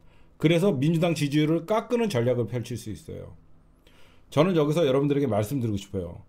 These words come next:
만약에 검찰이 국회의 체포 동의안을 날릴 경우에는요, 민주당이 이렇게 해도 좋고 저렇게 해도 좋아요. 부결을 시키면 검찰의 수사가 무리수사다라고 하면서 역풍을 맞겠죠.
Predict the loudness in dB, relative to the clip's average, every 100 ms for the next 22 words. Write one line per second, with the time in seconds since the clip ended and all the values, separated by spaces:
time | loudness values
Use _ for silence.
0 | -20 _ _ 0 2 2 2 0 0 -2
1 | 0 0 0 0 -2 -4 -10 _ _ _
2 | _ -20 _ -20 _ _ _ -20 -14 -4
3 | 2 2 2 -2 -4 0 0 2 2 2
4 | 2 2 0 0 0 2 0 0 -2 0
5 | 0 0 -2 -2 -4 -6 -14 -20 -20 _
6 | -20 -20 _ _ -12 0 2 2 2 2
7 | 2 2 0 -6 -4 -2 -2 0 0 0
8 | -2 -2 -2 -2 -2 0 -2 -2 -4 -8
9 | -10 -18 -20 -20 -4 2 6 8 6 4
10 | -2 2 4 2 0 -6 -2 0 0 0
11 | 0 2 0 -4 -4 -2 0 -2 -2 -2
12 | -4 -2 -2 2 4 4 2 0 0 0
13 | 0 -2 -2 -2 -2 -2 -4 -8 -6 -10